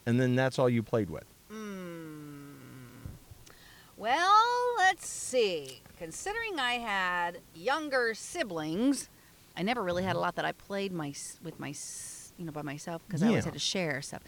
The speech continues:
Speaker 2: Clothes. I, I remember getting a lot of clothes.
Speaker 1: No kidding.
Speaker 2: Um,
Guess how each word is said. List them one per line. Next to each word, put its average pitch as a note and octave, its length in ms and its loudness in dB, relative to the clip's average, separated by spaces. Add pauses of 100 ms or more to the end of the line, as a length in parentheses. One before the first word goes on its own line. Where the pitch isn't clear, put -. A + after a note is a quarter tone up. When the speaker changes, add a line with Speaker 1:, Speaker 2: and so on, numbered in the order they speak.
(140)
Speaker 2:
Clothes. A3 440 8
I, G#3+ 200 4
I A3 80 2
remember C4 260 2
getting A#3+ 220 2
a G#3 40 0
lot G3 140 2
of G3+ 60 -6
clothes. - 520 -4
Speaker 1:
No C#4 140 2
kidding. C#4 340 0 (220)
Speaker 2:
Um, E3+ 380 -4